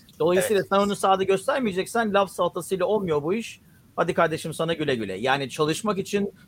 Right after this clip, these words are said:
Speaker 1: son iki üç haftandı fırsat. Değerlendiremedin. Şimdi o kıçına tenekeye bağladıkları zaman çalışmaya başlayacaksan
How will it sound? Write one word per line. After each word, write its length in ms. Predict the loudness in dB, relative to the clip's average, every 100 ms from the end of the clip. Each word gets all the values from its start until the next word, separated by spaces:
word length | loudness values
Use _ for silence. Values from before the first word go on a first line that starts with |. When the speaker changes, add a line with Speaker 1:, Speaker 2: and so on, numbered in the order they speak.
| -4
Speaker 1:
son 200 | -2 -2
iki 280 | -6 -4
üç 180 | -4 2
haftandı 460 | 2 2 -2 -2 -4
fırsat. 480 | -6 -2 0 0 -2 -20 -20 -20 -12
Değerlendiremedin. 1040 | 2 4 4 2 2 0 0 0 -2 -2 -8 -18
Şimdi 400 | 0 2 2 4
o 460 | 8 10 10 8 4 -8 -14
kıçına 340 | -10 -4 -4
tenekeye 420 | -4 -6 -2 0
bağladıkları 460 | 2 2 0 -2 -2
zaman 260 | -2 -2
çalışmaya 420 | -4 -4 -4 -4 -2
başlayacaksan 760 | -2 -2 -2 -2 0 -2 -2